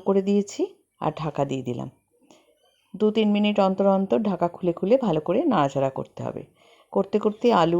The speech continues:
আর কপিটা সেদ্ধ হয়ে যাবে। আবার ঢাকা দিয়ে দিলাম, আবার একটু ঢাকাটা খুলে একটু নাড়াচাড়া করে নিচ্ছি।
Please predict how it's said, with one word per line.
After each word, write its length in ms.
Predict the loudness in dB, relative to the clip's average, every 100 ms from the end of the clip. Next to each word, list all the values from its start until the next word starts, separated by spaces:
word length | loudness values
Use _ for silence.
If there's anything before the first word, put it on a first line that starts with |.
| 4
আর 60 | 2 0
কপিটা 340 | -4 -2 -2 -2
সেদ্ধ 320 | -4 -4 -2 -4
হয়ে 140 | -4 -4
যাবে। 200 | -6 -6 -10 _ _ _ _ _ _ _ _ _ -2
আবার 180 | 0 2 0
ঢাকা 200 | 2 4
দিয়ে 120 | 4 2
দিলাম, 200 | 2 0 -2 _ _ _ _ _ _ _ -4
আবার 200 | 2 2
একটু 120 | 2 0 0
ঢাকাটা 360 | 0 0 0 -2
খুলে 200 | -2 -2 -2 _
একটু 140 | _ -4 0
নাড়াচাড়া 420 | 0 -2 -4 -4 -4
করে 140 | -6 -8
নিচ্ছি। 320 | -10 -16